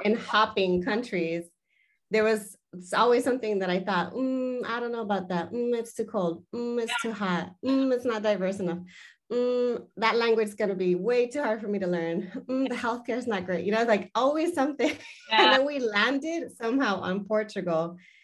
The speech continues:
Speaker 1: And I was like, "Wow, it actually, like, checks the boxes." I've never been there, but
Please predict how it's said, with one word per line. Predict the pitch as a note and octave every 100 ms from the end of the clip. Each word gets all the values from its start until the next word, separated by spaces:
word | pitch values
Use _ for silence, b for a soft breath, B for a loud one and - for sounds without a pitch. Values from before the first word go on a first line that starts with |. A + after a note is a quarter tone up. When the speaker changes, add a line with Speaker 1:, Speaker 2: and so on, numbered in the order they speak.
| B B B _
Speaker 1:
And | A#3+
I | B3 B3+
was | B3
like, | A#3 A#3+
"Wow, | F4 A4 D4+
it | A#3+
actually, | D4+ D#4+ - E4 C#4+ A#3
like, | G#3 F#3+ - _ _ _ _ _ _ _ _ _
checks | - D#4 D#4 - - - _ _ -
the | A#3
boxes." | A#3+ C#4 B4+ - - F#3 F3+ G3+ A3 - - _
I've | - C4
never | C4+ F#4+ G#4
been | G4+ A#4
there, | C#4 A3+
but | G#3+ A3+ G3+ -